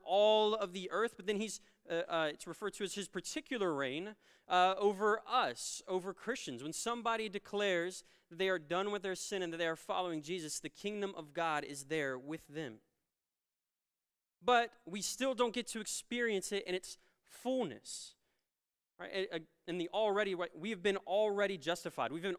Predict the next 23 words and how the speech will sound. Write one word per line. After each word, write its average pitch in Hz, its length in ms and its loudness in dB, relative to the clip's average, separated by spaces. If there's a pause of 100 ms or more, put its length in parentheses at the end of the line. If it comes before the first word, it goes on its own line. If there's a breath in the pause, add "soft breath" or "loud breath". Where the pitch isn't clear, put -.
already 202 480 4
made 180 240 -2
right 151 280 -4
with 147 180 -10
God. 120 320 -2 (1080)
But 156 80 -2
we've 156 180 0 (140)
not 143 360 0
yet 170 160 0
been 131 180 -4
glorified, 127 720 0 (640)
able 147 200 -8
to 156 240 -8 (320 soft breath)
be 190 360 -2
in 170 260 -4
di-, 147 220 -4
in 147 100 -4
the 151 60 -8
direct 143 460 -4
presence 131 540 -6
of 120 140 -10
God. 98 300 -8 (1800)
We've 160 180 -8